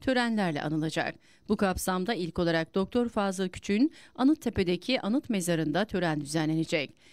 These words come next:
Saat on yirmi altıda başlayacak törende çelenkler anıta sunulacak, saygı duruşu ve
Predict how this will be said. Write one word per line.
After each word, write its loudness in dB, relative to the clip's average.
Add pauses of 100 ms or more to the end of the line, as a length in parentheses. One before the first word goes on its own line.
(120)
Saat -2
on -2
yirmi 2
altıda -2
başlayacak -2
törende 0 (280)
çelenkler 0
anıta -2
sunulacak, 0
saygı -2
duruşu -2
ve 0